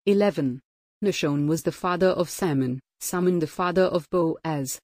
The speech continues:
Twelve. Boaz the father of Obed, and Obed the father of Jesse. Thirteen.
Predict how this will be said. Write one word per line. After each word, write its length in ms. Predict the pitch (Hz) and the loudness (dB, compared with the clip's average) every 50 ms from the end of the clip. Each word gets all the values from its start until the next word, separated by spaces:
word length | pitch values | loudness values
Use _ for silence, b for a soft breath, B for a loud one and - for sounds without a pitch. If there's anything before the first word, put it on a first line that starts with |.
| _ _ _ | _ _ _
Twelve. 540 | - 233 233 208 165 139 131 120 - - _ _ _ _ _ _ _ _ - | 0 2 2 2 2 0 -2 -4 -8 -16 _ _ _ _ _ _ _ _ -6
Boaz 380 | 143 151 185 208 202 208 196 190 | 0 2 2 4 4 2 2 2
the 100 | 220 208 | 0 -2
father 340 | - 190 180 180 170 190 | 0 -2 -2 2 4 2
of 220 | 185 - 185 165 180 | 4 4 2 0 2
Obed, 340 | 202 208 185 233 247 262 - | 0 0 2 0 0 -2 -2
and 200 | - 180 185 180 | -2 -2 0 0
Obed 360 | 165 156 151 147 147 170 180 - | 2 0 0 0 0 -2 -4 -2
the 80 | - 175 | -4 -8
father 400 | - - 190 180 180 170 180 180 | -6 -2 -2 -2 0 0 0 0
of 140 | 180 156 143 | 0 -2 0
Jesse. 480 | - 170 170 - - - 139 127 123 _ _ _ _ _ _ _ _ _ | -2 -2 -2 0 -2 -4 -4 -4 -6 _ _ _ _ _ _ _ _ _
Thirteen. 600 | - 202 190 - - 208 202 175 143 135 131 127 | 0 0 0 2 2 2 2 4 2 2 -2 -6